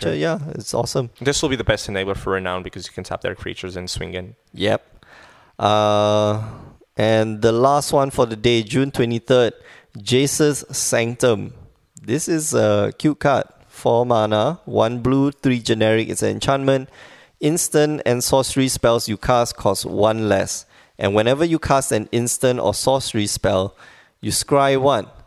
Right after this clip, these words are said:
Speaker 2: Not bad. Not bad. Uh,
Speaker 1: I
Speaker 2: definitely
Speaker 1: don't like
Speaker 2: enables
Speaker 1: this card.
Speaker 2: combo.
Speaker 1: I don't think you wanna spend a card,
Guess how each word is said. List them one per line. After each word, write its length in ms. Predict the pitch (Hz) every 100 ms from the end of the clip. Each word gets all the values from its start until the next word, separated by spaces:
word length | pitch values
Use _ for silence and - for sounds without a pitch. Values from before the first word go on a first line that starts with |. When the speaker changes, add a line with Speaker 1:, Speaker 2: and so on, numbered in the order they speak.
| _
Speaker 2:
Not 340 | 123 120 143 131
bad. 280 | 151 139 - - - _
Not 400 | - 98 95 98 -
bad. 260 | 76 - _ _ _ _ _
Uh, 600 | - 110 117 117 113 110
Speaker 1:
I 40 | 107
Speaker 2:
definitely 380 | 127 139 139 143
Speaker 1:
don't 100 | 139
like 60 | 123
Speaker 2:
enables 240 | 113 117
Speaker 1:
this 60 | -
card. 180 | 110 101
Speaker 2:
combo. 240 | 110 110 -
Speaker 1:
I 80 | 107
don't 120 | 120
think 120 | 117
you 60 | 117
wanna 140 | 104
spend 260 | - 104 95
a 60 |
card, 300 | - 104 92